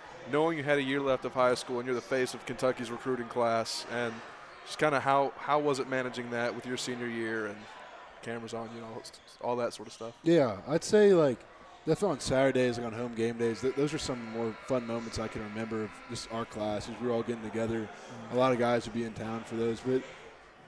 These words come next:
Speaker 2: I'd say, like, you gotta, also with all the stuff going on with Kentucky football, you gotta really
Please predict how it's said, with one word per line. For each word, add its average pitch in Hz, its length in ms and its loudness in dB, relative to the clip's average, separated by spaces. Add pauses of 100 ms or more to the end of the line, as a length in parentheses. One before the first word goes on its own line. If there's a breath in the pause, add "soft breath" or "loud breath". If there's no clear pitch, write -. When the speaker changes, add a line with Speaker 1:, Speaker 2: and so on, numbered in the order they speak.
(160)
Speaker 2:
I'd 240 100 2
say, 311 80 8
like, 226 180 10
you 185 80 -2
gotta, 180 360 10 (880)
also 170 280 8
with 156 120 4
all 156 100 6
the 139 80 2
stuff 151 260 2
going 143 200 2
on 135 180 0
with 117 100 -6
Kentucky 123 400 -2
football, 107 400 -6
you 104 80 -4
gotta 127 260 4
really 117 420 0